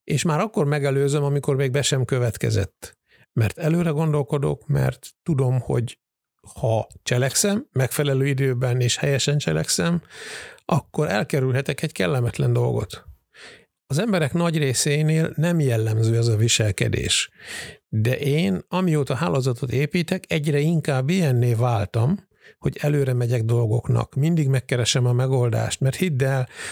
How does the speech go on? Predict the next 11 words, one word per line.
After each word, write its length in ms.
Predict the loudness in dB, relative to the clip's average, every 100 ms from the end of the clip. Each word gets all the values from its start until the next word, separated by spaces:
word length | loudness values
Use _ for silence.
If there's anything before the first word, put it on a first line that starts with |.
| -6
hogy 200 | -2 2
mindig 400 | 2 2 0 0
van 160 | 0 2
megoldás, 800 | 0 0 0 0 0 0 -4 _
többnyire 600 | -2 0 2 2 2 0 -4 _
nem 200 | -2 0
is 120 | 0
csak 180 | 0 -2
egyféle 480 | 0 -2 0 2 2
megoldás 560 | 2 2 2 0 0 0
van, 340 | 0 -4 -8